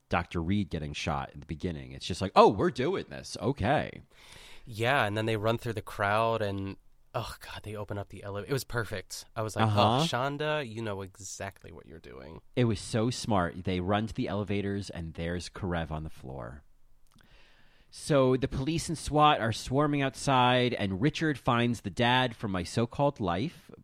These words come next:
Speaker 1: uh, Tom Irwin. Did you ever watch My So-Called Life?
Speaker 2: I never did.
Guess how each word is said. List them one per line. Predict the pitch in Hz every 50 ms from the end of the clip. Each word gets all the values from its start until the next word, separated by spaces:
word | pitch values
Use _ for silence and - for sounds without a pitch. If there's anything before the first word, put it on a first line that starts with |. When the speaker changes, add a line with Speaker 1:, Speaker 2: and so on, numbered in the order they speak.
| _ -
Speaker 1:
uh, | 95 92 90 90 87 82 78
Tom | - - 113 113 117 117 -
Irwin. | - 95 101 104 90 80 78 80 90
Did | 95 131 -
you | 302
ever | 466 453 403
watch | 196 165 160 160 - -
My | 165
So-Called | 147 - 175 160 - - 165 151 -
Life? | 156 151 151 156 156 - -
Speaker 2:
I | - 202 226
never | 220 208 202 202 196 196 196
did. | 170 190 190 196 180 113 98 95 98 98